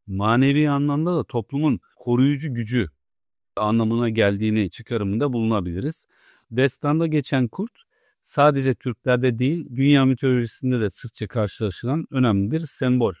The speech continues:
aslında. Örneğin, e, Roma mitolojisinde de yine kurt figürüne rastlıyoruz. Romulus ve Remus'un annesi olarak tasvir edilen kurt, Roma'nın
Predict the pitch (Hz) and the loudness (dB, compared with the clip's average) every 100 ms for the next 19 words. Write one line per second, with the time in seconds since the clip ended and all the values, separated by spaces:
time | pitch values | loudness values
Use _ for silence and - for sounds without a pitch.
0 | _ - 95 - - 107 151 190 _ _ | _ -14 -12 -12 -10 -10 -10 -12 _ _
1 | _ 123 131 135 135 135 139 - 117 110 | _ 2 4 4 4 2 -2 -8 -2 0
2 | 117 139 135 131 139 127 123 120 - 127 | 2 2 2 0 0 0 -2 -6 -6 -4
3 | 120 113 107 113 107 101 - 123 110 - | 0 0 0 -2 -2 -4 -8 -10 -10 -10
4 | 104 101 98 92 - 98 90 - 104 131 | -6 -4 -4 -6 -8 -10 -10 -10 -10 -10
5 | 160 - _ _ _ _ - 127 143 135 | -12 -18 _ _ _ _ 4 4 6 4
6 | 139 - 120 98 117 123 101 - - 92 | 2 -2 -4 -2 0 -2 -6 -12 -12 -10
7 | 87 - 107 107 101 - 117 104 92 - | -10 -4 -2 0 -2 -4 -2 -2 -2 -2
8 | 104 - 117 107 95 98 92 - - - | -4 -4 -6 -4 -2 -2 -2 -4 -12 -10
9 | 135 151 - - _ - 127 113 120 147 | -8 -8 -12 -20 _ -4 0 2 2 0